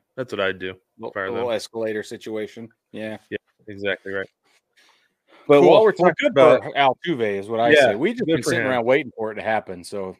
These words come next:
Speaker 2: this is
Speaker 1: Mm-hmm. Yeah. But while we're talking about the, uh, what I call the goodwill contract, uh, the Dodgers re-signed Clayton Kershaw for one year, five million dollars,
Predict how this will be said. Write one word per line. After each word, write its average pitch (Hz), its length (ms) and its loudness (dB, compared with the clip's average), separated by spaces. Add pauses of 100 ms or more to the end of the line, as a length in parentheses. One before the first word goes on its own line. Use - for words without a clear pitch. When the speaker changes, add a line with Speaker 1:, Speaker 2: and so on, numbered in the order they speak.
Speaker 2:
this - 180 -16
is 98 160 -14
Speaker 1:
Mm-hmm. 113 240 -14 (360)
Yeah. 98 240 -4 (800)
But 123 80 2
while 143 120 4
we're 170 120 4
talking 156 280 0
about 120 460 0
the, 110 320 -4
uh, 104 500 -6 (220)
what 113 140 -10
I 110 40 -8
call 117 220 -8
the 101 100 -14
goodwill 107 460 -6
contract, 92 680 -8 (360)
uh, 104 220 -10 (200)
the 113 80 -8
Dodgers 113 480 -2
re-signed 113 420 -8
Clayton 104 280 -4
Kershaw 123 500 -4
for 101 240 -10
one 98 300 -10
year, 113 340 -10
five 101 220 -6
million 101 240 -12
dollars, 131 400 -6